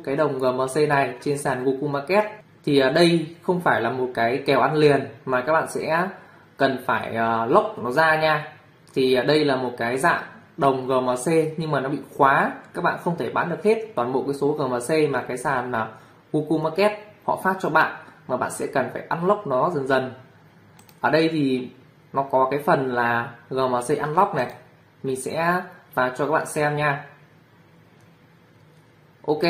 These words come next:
ở đây thì mình holding hiện tại là ba mươi ba đồng và cái đồng G M C mà mình có thể unlock được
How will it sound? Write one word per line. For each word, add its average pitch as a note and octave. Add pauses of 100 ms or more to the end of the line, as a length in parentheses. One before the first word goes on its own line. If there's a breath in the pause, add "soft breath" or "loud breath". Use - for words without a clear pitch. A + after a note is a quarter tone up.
(540)
ở -
đây D#3
thì D#3
mình B2+
holding E3
hiện -
tại A#2+
là A#2+
ba D3
mươi D3+
ba D3+
đồng C3+ (680 loud breath)
và C3
cái C3
đồng C3
G C3
M B2+ (180)
C D#3+
mà B2+
mình B2+ (400 loud breath)
có B2
thể C3+
unlock E3+
được C#3+